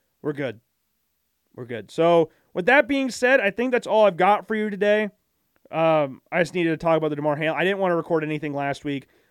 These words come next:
I don't think I could have done anything if I was sitting here, uh, not knowing what the situation was or being terrified of what the situation was. I didn't know what else I could talk about. It, it was just a mess, and I'm just happy that we have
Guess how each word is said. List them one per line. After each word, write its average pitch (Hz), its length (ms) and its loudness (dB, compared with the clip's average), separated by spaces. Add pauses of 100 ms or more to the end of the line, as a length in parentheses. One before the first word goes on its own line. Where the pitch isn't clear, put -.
(200)
I 180 120 4
don't 190 200 4
think 185 160 0
I 175 60 0
could 180 140 -6
have 165 120 0
done 160 140 2
anything 170 400 -2
if 170 140 -2
I 160 160 4
was 147 200 -2
sitting 160 260 -6
here, 147 420 -2 (840)
uh, 139 320 -2 (300)
not 160 260 -2
knowing 165 360 -2
what 165 120 -4
the 156 60 -14
situation 160 600 -4
was 165 300 0
or 147 60 -4
being 143 360 -6 (280)
terrified 170 420 0
of 165 60 2
what 165 80 -6
the 156 60 -10
situation 165 520 -4
was. 160 100 -4
I 143 60 -6
didn't 175 140 -2
know 165 100 -2
what 151 100 0
else 139 160 -6
I 127 100 -10
could 113 180 -14
talk 180 380 -2
about. 170 480 2 (680)
It, 185 280 0
it 196 60 0
was 196 140 4
just 202 200 0
a 190 40 -2
mess, 175 360 2
and 170 120 -4
I'm 165 240 0
just 160 180 -8
happy 170 440 0
that 143 300 0
we 143 140 -4
have 131 440 -4